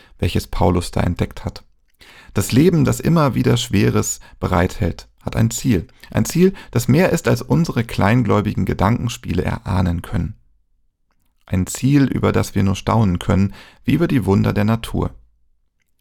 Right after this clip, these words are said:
Die Dichterin Nelly Sachs, die als Jüdin das unbegreiflich Schwere im Leiden ihrer Glaubensgeschwister besungen hat,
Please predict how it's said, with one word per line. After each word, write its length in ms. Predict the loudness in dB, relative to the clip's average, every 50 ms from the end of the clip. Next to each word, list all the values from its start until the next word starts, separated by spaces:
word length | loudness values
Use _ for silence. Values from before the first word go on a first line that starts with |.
| _ _ _ _ _ -4
Die 220 | 0 0 0 2
Dichterin 500 | 0 0 0 0 0 0 2 2 2 2
Nelly 260 | 2 0 0 0 -2
Sachs, 400 | 0 0 0 0 -2 -4 -12 -18 -20 -20 -20 -20 -10 -6
die 100 | -2 -2
als 180 | -2 -2 -2 -4
Jüdin 380 | -2 -2 0 2 2 2 2 2
das 160 | 0 -2 -4
unbegreiflich 840 | -2 0 2 2 2 2 0 0 0 0 0 0 0 0 -2 -4 -4
Schwere 360 | -4 0 0 2 2 2 0 0
im 180 | 0 0 0
Leiden 380 | 2 2 2 2 2 0 -2 -2
ihrer 240 | -2 -2 -2 -4 -2
Glaubensgeschwister 840 | -2 0 0 2 2 0 0 -2 -6 -6 -4 -6 -6 -4 -4 -4
besungen 420 | -2 -2 -2 -2 0 0 0 0
hat, 240 | 0 -2 -2 -4 -8